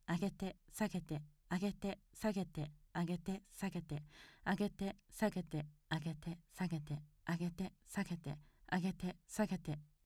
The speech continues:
お客様？出そうですか？お出しになりたいときは、かずみのとろとろをマンコの中に出してください。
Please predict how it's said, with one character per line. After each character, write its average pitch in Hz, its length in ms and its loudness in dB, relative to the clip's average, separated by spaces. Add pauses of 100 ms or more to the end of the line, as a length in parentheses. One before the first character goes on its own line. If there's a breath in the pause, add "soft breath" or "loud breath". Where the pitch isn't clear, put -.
お 208 80 6
客 233 200 6
様？ 233 420 8 (1040)
出 185 120 6
そ 233 160 6
う 220 60 8
で 175 100 4
す 151 100 -8
か？ 214 220 -4 (1080)
お 190 140 8
出 240 100 10
し 240 160 6
に 254 120 12
な 247 140 12
り 240 120 6
た 269 120 8
い 254 80 6
と 208 100 4
き 185 160 2
は、 170 260 6 (540 soft breath)
か 214 160 12
ず 233 120 10
み 254 120 12
の 254 160 12
と 240 140 6
ろ 247 100 8
と 247 140 6
ろ 247 160 10
を 247 40 12
マ 254 180 12
ン 247 60 8
コ 233 120 6
の 170 140 8
中 208 300 6
に 165 400 6
出 175 160 4
し - 40 0
て 180 120 0
く 156 100 0
だ 156 120 -2
さ 160 200 0
い。 151 120 -2